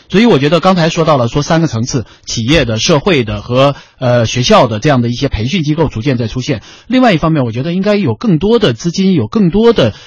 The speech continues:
呃，学校投入到职业教育当中来。特别刚才举到德国的例子，那么德国实际上是一个非常好的例子，所有的高中毕业生都要先经过一年的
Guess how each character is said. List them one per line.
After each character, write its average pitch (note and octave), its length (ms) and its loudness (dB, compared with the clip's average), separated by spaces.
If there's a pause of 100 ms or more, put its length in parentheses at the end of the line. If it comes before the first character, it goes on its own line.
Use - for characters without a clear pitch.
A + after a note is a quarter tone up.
(140)
呃， B2+ 200 2
学 B2 200 0
校 D3 200 2
投 - 200 -6
入 A#3 120 0
到 D3 160 0
职 - 140 -4
业 C#3+ 100 0
教 C3 180 0
育 A2+ 60 -4
当 B2 160 -4
中 B2 120 -2
来。 G#2+ 240 -8 (240)
特 F#3+ 120 0
别 F3+ 120 4
刚 F#3+ 140 0
才 F#3 100 0
举 A#2+ 120 -6
到 C#3 120 2
德 A#2 200 -4
国 D#3+ 140 -2
的 B2+ 60 -6
例 B2 140 -4
子， A2 120 -8
那 E3 60 0
么 - 100 0
德 D#3 200 -2
国 G3 160 -2
实 F3+ 60 -6
际 F#3+ 60 -4
上 F#3+ 100 0
是 F#3 80 -6
一 G3 40 -8
个 F#3 80 -2
非 A3+ 120 -6
常 G3 120 -2
好 - 200 -10
的 A2+ 100 -10
例 B2 120 -6
子， G2 140 -14 (240)
所 F3+ 240 2
有 D4+ 120 2
的 C3 100 0
高 D#3 140 0
中 D#3 120 0
毕 D3+ 80 -2
业 C#3 100 0
生 C3 200 -2
都 A3+ 140 4
要 A3 100 4
先 G#3+ 240 0
经 A3 160 -2
过 G3+ 140 2
一 G3 160 -4
年 A#2 320 -2
的 F#3+ 200 2